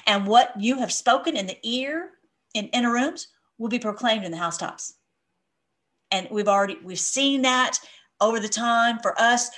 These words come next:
but it's gonna be, the housetops make, gives you the vision, vision of, uh, for the whole, all the entire city's gonna hear. This is gonna go out to broadcast to everybody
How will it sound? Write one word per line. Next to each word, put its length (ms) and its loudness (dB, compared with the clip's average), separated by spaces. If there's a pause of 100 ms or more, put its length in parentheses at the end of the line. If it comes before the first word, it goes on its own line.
(180)
but 160 0
it's 220 2
gonna 180 -4
be, 280 -6
the 120 -6
housetops 580 0
make, 240 -8
gives 200 -6
you 100 -4
the 60 -8
vision, 420 -6
vision 300 -2
of, 80 -6 (640)
uh, 140 2
for 100 4
the 100 2
whole, 480 10
all 200 8
the 200 2
entire 280 4
city's 320 0
gonna 160 -6
hear. 320 -2
This 180 0
is 60 -6
gonna 180 -4
go 160 8
out 160 6
to 80 2
broadcast 560 4
to 140 -4
everybody 640 2